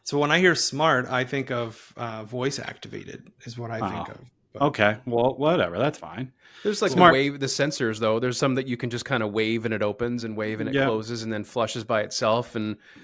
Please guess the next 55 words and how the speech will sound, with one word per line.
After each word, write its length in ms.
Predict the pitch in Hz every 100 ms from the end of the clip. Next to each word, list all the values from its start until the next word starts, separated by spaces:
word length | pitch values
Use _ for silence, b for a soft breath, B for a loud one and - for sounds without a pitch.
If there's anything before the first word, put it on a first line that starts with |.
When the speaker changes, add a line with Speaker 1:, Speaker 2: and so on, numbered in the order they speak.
| b b
Speaker 3:
uh, 240 | 120 110 107
lighting, 480 | 117 127 139 143
you 60 | 143
know, 140 | 127 127
mood 260 | 117 135
lighting, 420 | 131 127 131 147
<laughs> 400 | 131 - - -
I 100 | 269
guess, 340 | - - - -
or, 40 |
Speaker 2:
Mm-hmm. 80 | 156
Speaker 3:
like, 80 | -
Speaker 1:
That's 100 | -
where 80 | 120
Speaker 3:
night 60 | 185
Speaker 1:
I 40 |
Speaker 3:
lighting. 200 | 139 160
Speaker 1:
feel, 240 | 151 139 -
I 120 | 135
feel 200 | 156 185
North 260 | 147 139 139
America 340 | 120 120 123 120
is 100 | 104
so 260 | - 123
behind 360 | 120 110 120 117
the 60 | 107
times 340 | 113 113 110
when 80 | 110
it 60 | 107
comes 220 | 113 110
to 80 | -
toilets, 440 | - 113 110 -
'cause 380 | - 107 113 - _
you 140 | 113 113
get 160 | 127
to 60 | 120
Europe 420 | 110 120 127 127
or 80 | 113
you 100 | 110
get 200 | 113 113
to 320 | 110 104 98
somewhere 280 | - 131 123
like 200 | 110 110 -
Japan, 540 | - 113 113 131 127 -
like, 140 | 127
the 80 | 110
toilets 400 | - 131 123 123
Speaker 3:
Mm-hmm. 80 | 107
Speaker 1:
are 40 |
just 300 | - 110 - -
next 260 | 107 -
level 320 | 110 110 107 107
and 180 | 110 104
super 440 | - - 135 120
expensive. 500 | 107 - 107 101 107